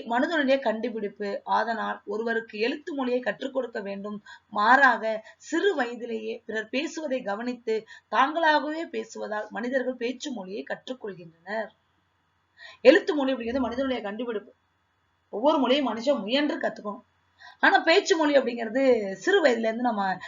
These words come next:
பிறர் பேசுவதை கேட்டு கேட்டு போலச் செய்தல் பாணியில தான் நம்ம கத்துக்கிறோம். அதனால பேச்சு மொழியை கற்றுக்கொள்கிறார்கள். இயற்கை மொழிகளுள் எழுத்து மொழியை மட்டுமே கொண்ட மொழி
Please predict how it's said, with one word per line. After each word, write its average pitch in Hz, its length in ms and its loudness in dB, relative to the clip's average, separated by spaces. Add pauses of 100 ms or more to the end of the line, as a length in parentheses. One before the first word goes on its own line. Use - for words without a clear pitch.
பிறர் 247 280 0
பேசுவதை 269 440 0
கேட்டு 254 300 -2
கேட்டு 240 260 -4
போலச் 294 380 6
செய்தல் 233 280 -6 (380)
பாணியில 214 340 -4
தான் 233 140 -6
நம்ம 196 120 -14
கத்துக்கிறோம். 196 420 -18 (760)
அதனால 220 340 -2 (220)
பேச்சு 311 360 -2
மொழியை 226 360 -2
கற்றுக்கொள்கிறார்கள். 185 1080 -6 (1900)
இயற்கை 403 360 6
மொழிகளுள் 285 480 4
எழுத்து 269 320 0
மொழியை 269 280 2
மட்டுமே 240 380 -4
கொண்ட 220 280 -4
மொழி 202 180 -8